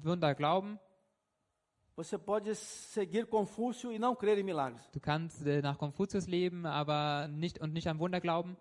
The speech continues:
Speaker 2: Mas para você ser crente, você tem de crer em milagres.
Speaker 1: Wenn du aber gläubig bist, dann musst du auch an Wunder glauben.
Speaker 2: Eu me lembro da nossa irmã pianista.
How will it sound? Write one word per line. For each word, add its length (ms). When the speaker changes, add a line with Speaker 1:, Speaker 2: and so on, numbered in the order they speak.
Speaker 2:
Mas 220
para 220
você 360
ser 380
crente, 520
você 280
tem 200
de 120
crer 260
em 60
milagres. 580
Speaker 1:
Wenn 120
du 80
aber 180
gläubig 440
bist, 180
dann 100
musst 200
du 40
auch 160
an 200
Wunder 260
glauben. 420
Speaker 2:
Eu 80
me 140
lembro 260
da 140
nossa 240
irmã 260
pianista. 640